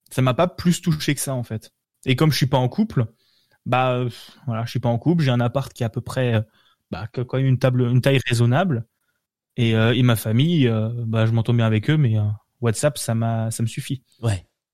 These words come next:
Speaker 2: d'accord. Qu'est-ce que, alors on en avait déjà parlé du coup, euh, à,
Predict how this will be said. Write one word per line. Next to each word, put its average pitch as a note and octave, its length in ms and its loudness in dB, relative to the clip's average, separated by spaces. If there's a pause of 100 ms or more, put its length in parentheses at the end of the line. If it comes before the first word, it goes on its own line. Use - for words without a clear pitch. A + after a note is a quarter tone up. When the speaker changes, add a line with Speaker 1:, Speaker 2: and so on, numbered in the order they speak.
(120)
Speaker 2:
d'accord. F2 480 -16 (680)
Qu'est-ce A#3+ 240 -4
que, D#3+ 680 0
alors B2+ 160 0
on C3+ 40 0
en C3+ 40 0
avait B2 260 0
déjà G#2 300 -4
parlé G#2 400 -6
du F2+ 160 -14
coup, G#2+ 300 -6
euh, E2+ 360 -6
à, F2+ 120 -12